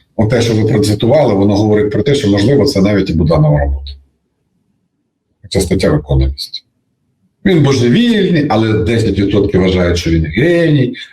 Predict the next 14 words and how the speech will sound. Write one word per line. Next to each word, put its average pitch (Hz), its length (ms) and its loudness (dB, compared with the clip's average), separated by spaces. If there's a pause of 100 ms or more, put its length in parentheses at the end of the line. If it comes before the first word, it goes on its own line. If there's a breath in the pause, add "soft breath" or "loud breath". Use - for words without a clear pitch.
він 190 180 2
не 180 100 2
боїться 147 440 2
правди. 143 540 0
Що - 240 -2
ви 226 80 4
брешете? - 520 -2 (680)
Хто 254 380 0
там 185 440 0
не 170 120 2
боїться 175 360 0
сказати 151 380 0
правду 139 360 0
Зеленському? 80 680 -4